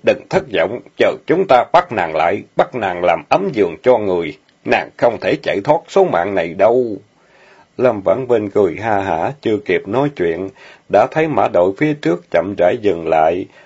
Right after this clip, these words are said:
Một con hắc mã vượt mọi người, nhanh như thiểm điện chạy tới trước mặt hắn, ngẩng đầu lên hí một tràng, thoáng cái đã đứng trước người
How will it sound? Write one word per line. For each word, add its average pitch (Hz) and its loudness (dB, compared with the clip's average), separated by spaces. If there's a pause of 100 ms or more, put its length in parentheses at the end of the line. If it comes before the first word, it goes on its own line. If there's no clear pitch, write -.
(180)
Một 90 -2
con 110 0
hắc 147 -6
mã 98 0
vượt 90 -4
mọi 87 0
người, 92 -2
nhanh 107 -4
như 104 0
thiểm 85 -4
điện 87 -4
chạy 85 0
tới 127 -2
trước 165 -6
mặt 87 -4
hắn, 131 -4 (420)
ngẩng 107 0
đầu 95 4
lên 117 2
hí 147 -4
một 95 -2
tràng, 92 -2
thoáng 113 0
cái 123 0
đã 95 0
đứng 117 -4
trước 147 -2
người 92 -2